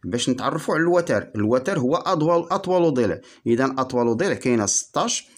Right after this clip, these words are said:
وكاينة ثمانية وأربعين، إذا أطول ضلع هو أربعة وستين. كنجمع، إذا هادو هما الضلعي الزاوية القائمة المحتملة، كنجمع ستاش زائد ثمانية وأربعين.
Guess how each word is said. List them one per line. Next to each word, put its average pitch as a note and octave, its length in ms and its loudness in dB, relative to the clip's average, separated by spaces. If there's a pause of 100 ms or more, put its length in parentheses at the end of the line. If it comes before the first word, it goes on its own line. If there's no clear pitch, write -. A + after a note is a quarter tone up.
(120)
وكاينة A#2 380 0
ثمانية G#2+ 280 0
وأربعين، G#2+ 440 0
إذا C3 280 -2
أطول A2 360 -2
ضلع E3 200 -4
هو A2+ 140 -2
أربعة C3 220 -2
وستين. G2 460 -6 (380)
كنجمع، D#3 520 2 (100)
إذا C#3 220 2 (120)
هادو C3+ 160 0
هما C3+ 580 2
الضلعي D3 880 0
الزاوية E3 500 0
القائمة D#3 440 -2
المحتملة، D3+ 640 0
كنجمع C#3 440 -2
ستاش - 460 -4
زائد D3+ 280 -2
ثمانية C#3+ 200 2
وأربعين. G2+ 400 -2